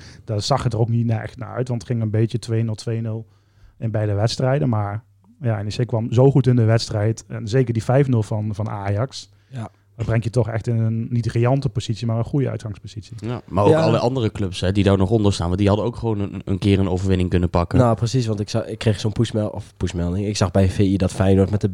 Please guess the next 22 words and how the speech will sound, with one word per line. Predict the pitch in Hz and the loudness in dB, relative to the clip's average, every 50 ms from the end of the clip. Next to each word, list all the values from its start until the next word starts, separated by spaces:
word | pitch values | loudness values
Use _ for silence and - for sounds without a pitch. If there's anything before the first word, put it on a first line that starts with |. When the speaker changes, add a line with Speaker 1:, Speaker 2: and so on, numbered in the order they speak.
| 104 104 104 104 104 101 101 | 2 2 2 0 -2 -2 -2
Speaker 2:
B-keuze | 101 - 104 101 101 104 | -2 0 0 0 2 2
aan | 104 107 101 - | 2 0 0 0
had | - 104 101 | -2 -2 -2
tegen | - 104 101 - 104 101 104 104 101 | 0 0 0 0 0 0 0 0 0
Go | 90 98 101 98 | 2 4 4 6
Ahead. | 95 95 113 - - - - - - _ _ _ - | 6 4 2 0 -4 -10 -20 -20 -20 _ _ _ -6
Nou, | 98 87 - | -4 -4 -2
toen | - 82 | -2 -2
zag | - 90 80 | -2 -2 -2
ik | 87 80 | -2 -2
dat | - 87 90 | -2 0 2
wel | 98 101 104 101 | 4 4 4 2
gebeuren. | - 110 107 107 110 110 110 139 151 - _ _ _ _ _ | 2 2 2 4 4 4 2 -2 -8 -10 _ _ _ _ _
We | - - _ _ _ - _ _ _ _ _ _ _ _ _ _ _ _ _ _ _ _ _ _ - - | -20 -20 _ _ _ -20 _ _ _ _ _ _ _ _ _ _ _ _ _ _ _ _ _ _ -4 -2
hadden | 90 90 95 - | 0 0 0 2
Cambuur, | - 110 101 101 98 104 113 123 | 2 2 2 2 0 0 0 0
dat | 113 104 | -2 -2
thuis | - 104 104 101 | 0 0 0 0
speelde | - - 101 98 92 | 2 2 2 2 2
tegen | - 101 92 - 98 | 2 0 0 2 2
Willem | 98 98 95 92 | 2 0 0 -2
twee. | - 95 95 104 117 | -4 -6 -8 -8 -8